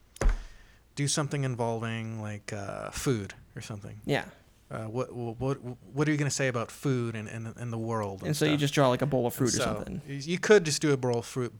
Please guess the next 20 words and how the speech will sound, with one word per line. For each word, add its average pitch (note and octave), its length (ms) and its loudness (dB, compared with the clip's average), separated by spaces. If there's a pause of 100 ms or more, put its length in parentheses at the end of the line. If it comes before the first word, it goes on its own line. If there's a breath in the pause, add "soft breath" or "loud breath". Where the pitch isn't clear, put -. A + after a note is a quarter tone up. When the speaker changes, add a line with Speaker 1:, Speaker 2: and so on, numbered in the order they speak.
Speaker 1:
but F3+ 380 12
if - 160 -4
you C#3 80 2
wanted C3+ 220 2
to A#2+ 60 -2
get A#2 160 -2
a A2+ 40 -2
really C#3+ 320 6
good A2 220 0
grade G2 460 -4
and A#2+ 100 -8
you A#2 60 -6
wanted A2+ 220 -4
to G#2 40 -2
have, G#2 400 -6
be B2+ 160 -4
cool C#3+ 400 6
at A#2 60 -2
the A2 100 -4
critique, - 560 -6